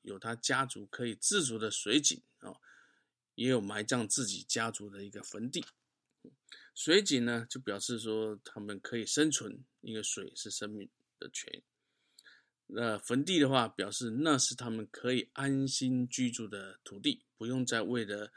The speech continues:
呃，外在的任何理由来迁移，因为连死去的人都可以安心长眠了。哦，所以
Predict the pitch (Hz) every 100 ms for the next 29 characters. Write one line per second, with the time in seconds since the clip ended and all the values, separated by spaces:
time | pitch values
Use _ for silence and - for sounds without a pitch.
0 | - - - - 90 101 135 123 127 107
1 | 110 151 123 101 98 98 101 107 - -
2 | 139 143 107 110 - _ _ 127 127 127
3 | 110 135 160 - 135 127 113 - 202 151
4 | 110 107 120 110 104 - - 107 101 101
5 | 98 - 98 98 90 101 - _ _ _
6 | _ - 104 - _ _ _ - 120 131
7 | 98